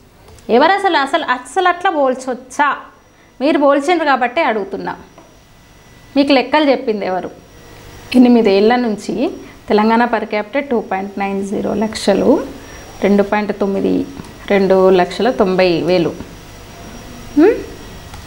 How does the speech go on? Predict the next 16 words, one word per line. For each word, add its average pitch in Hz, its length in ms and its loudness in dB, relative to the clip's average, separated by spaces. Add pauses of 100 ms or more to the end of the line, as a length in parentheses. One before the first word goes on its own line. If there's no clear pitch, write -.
(560)
ఎందుకు 302 280 4
ఇప్పుడు 226 180 0
గోవాతో 294 440 2
ఎందుకు 359 220 2
పోల్చుకోరు, 302 680 -2
యూపీతో 277 400 2
ఎందుకు 262 260 2
పోలుస్తున్నారు? 233 640 2
గోవా 208 320 4
కూడా 320 180 0
బీజేపీ 349 400 2
పాలిత 302 340 2
ప్రాంతమే 262 560 0
కదా. 233 360 2 (2250)
ఇక 202 80 4
మంత్రులు, 208 840 2